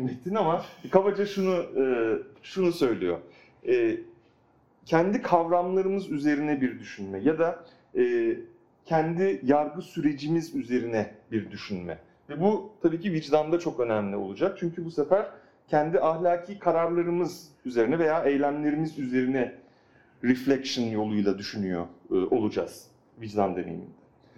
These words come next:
Bunun yanı sıra, e, şimdi şundan ötürü e, prensipler yoluyla yönlendirilebilmesi demek yargının normatif bir yapıya sahip olması. Yani biz yargıda bulunurken,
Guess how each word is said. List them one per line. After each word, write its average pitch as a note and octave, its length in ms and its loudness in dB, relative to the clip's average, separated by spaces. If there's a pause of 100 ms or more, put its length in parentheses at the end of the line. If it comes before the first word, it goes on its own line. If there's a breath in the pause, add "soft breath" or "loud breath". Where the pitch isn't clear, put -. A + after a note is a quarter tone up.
(400 soft breath)
Bunun C4+ 200 4
yanı G#3+ 200 2
sıra, D#3+ 420 0 (160)
e, B2+ 340 2
şimdi C#3 440 -2 (240)
şundan G3+ 720 -2
ötürü D3 420 0 (1300 soft breath)
e, G#2+ 400 0 (100)
prensipler F3+ 600 0
yoluyla E3 360 0
yönlendirilebilmesi D3+ 1300 0
demek A#2 340 0
yargının A2+ 560 2 (580 soft breath)
normatif F3 560 -4
bir C3 80 0
yapıya A2 340 -2
sahip F#2 360 -4
olması. F2 340 -8
Yani F3 420 0
biz D#3+ 160 -6
yargıda D#3 480 0
bulunurken, D#3 640 -2